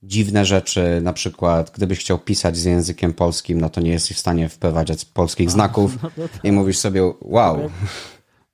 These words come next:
Speaker 2: musisz wtedy kochać notatnik, no.
Speaker 1: No ale wiesz, ile można pisać
Speaker 2: No
Speaker 1: z
Speaker 2: tak,
Speaker 1: boku i
Speaker 2: ale
Speaker 1: kopiować, nie? No na przykład jak ktoś robi szkolenia tylko po polsku i tego nie wie, kupi to narzędzie i pójdzie w nie, no i nagle zobaczy, że to tak działa, no to, to,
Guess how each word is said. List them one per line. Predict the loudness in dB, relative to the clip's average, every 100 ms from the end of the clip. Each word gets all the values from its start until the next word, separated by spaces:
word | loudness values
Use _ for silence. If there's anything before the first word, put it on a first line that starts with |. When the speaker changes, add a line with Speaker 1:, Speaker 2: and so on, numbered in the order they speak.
| _ _ _ _ _ _ -14
Speaker 2:
musisz | -12 -12 -14
wtedy | -16 -16
kochać | -10 -8 -8 -10
notatnik, | -12 -12 -14 -14 -18 -20 -20 -14
no. | -4
Speaker 1:
No | 0
ale | 2
wiesz, | 2 2
ile | 4
można | 4 4 2
pisać | 2 2
Speaker 2:
No | 2
Speaker 1:
z |
Speaker 2:
tak, | 0
Speaker 1:
boku | 0 0
i |
Speaker 2:
ale | 0
Speaker 1:
kopiować, | 0 2 0 0 -2
nie? | 2
No | 4
na | 4
przykład | 2 2 2
jak | 2
ktoś | 0 0
robi | 0
szkolenia | 0 2 4 2
tylko | 0 -2 -2
po | 0
polsku | 0 0 -2
i | 0
tego | 2 2
nie | 2
wie, | 2
kupi | 0 -2 -2
to | 0
narzędzie | 2 2 2 2 2
i | 0
pójdzie | 0 0 2
w | 2
nie, | 2 0 -4 -20 -20 -14 -4
no | 2
i | 2
nagle | 4 2
zobaczy, | 2 0 0 0
że | -2
to | 0
tak | -2 0
działa, | 2 4 4
no | 2
to, | 0 0 2 0
to, | 0 0 0 -4